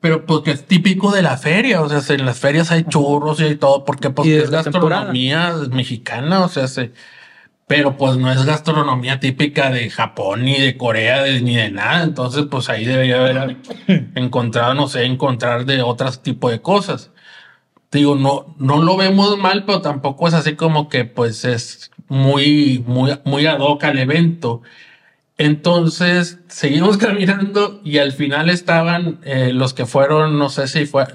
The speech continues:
Speaker 1: a los que nos vean, hayan ido al Horror Fest.
Speaker 2: Ajá. Sí, un-, unos
Speaker 1: Eh,
Speaker 2: de
Speaker 1: en la
Speaker 2: terror.
Speaker 1: entrada del Horror Fest había unos muñecos gigantes. Eh, y estaban hasta casi al final.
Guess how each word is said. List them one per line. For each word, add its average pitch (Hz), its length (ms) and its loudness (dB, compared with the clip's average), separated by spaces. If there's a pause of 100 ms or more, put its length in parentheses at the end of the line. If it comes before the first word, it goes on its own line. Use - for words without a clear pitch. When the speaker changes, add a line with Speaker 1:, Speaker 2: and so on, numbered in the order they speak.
(260)
Speaker 1:
a 123 100 -4
los 123 220 -6
que 135 100 -4
nos 127 160 0
vean, 139 340 0
hayan 135 280 -2
ido 139 160 0
al 135 100 2
Horror 135 260 0
Fest. 165 260 0
Speaker 2:
Ajá. 143 180 -2 (260)
Sí, - 140 -2
un-, 147 340 -2
unos 147 220 0
Speaker 1:
Eh, 139 80 -2
Speaker 2:
de 135 260 2
Speaker 1:
en 143 60 0
la 135 140 -2
Speaker 2:
terror. 131 120 0
Speaker 1:
entrada 151 220 -4
del 165 220 -12
Horror 160 340 -2
Fest 165 320 2
había 147 460 2
unos 147 300 0
muñecos 143 540 -2
gigantes. 139 640 -2 (720)
Eh, 113 600 0 (1200)
y 127 720 2
estaban 139 480 2
hasta 131 280 -4
casi 127 260 -4
al 139 120 -2
final. 135 400 -4